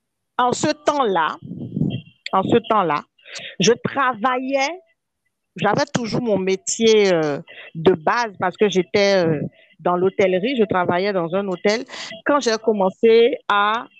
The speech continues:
pencher pour ma reconversion dans le développement personnel en tant que coach. Et quand j'ai voulu le faire, <laughs> quand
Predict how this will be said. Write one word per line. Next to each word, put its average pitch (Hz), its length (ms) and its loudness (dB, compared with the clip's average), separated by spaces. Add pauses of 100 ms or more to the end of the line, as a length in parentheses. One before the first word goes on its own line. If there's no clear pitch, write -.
(120)
pencher 220 420 2
pour 233 120 -2
ma 202 120 4
reconversion 190 920 -2
dans 208 100 -2
le 180 100 2
développement 175 440 0
personnel 190 400 0
en 175 120 0
tant 190 200 -2
que - 100 -2
coach. 185 440 -2 (800)
Et 220 100 4
quand 392 140 -4 (100)
j'ai 294 100 2 (100)
voulu 247 280 -2
le 214 160 4
faire, 226 600 -2 (1400)
<laughs> - 0 -
quand - 1160 -4